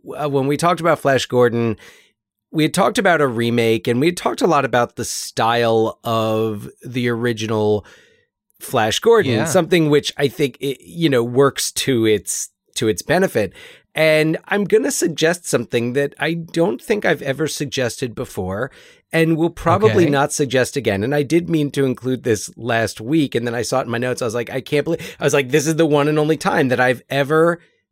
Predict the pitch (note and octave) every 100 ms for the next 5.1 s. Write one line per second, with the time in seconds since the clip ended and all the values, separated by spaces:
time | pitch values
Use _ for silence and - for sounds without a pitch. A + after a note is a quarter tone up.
0 | - C#3 C3 C3 C3 B2+ A#2 D3 C#3+ B2+
1 | A#2 C3 C#3+ _ _ _ _ _ _ -
2 | E3+ B2+ B2 G#2 A2 - _ _ _ _
3 | _ - D3 B2 - C#3+ C3+ - C#3 C3
4 | - - A2+ G#2 F#2 G2+ F2 D2 A#1 -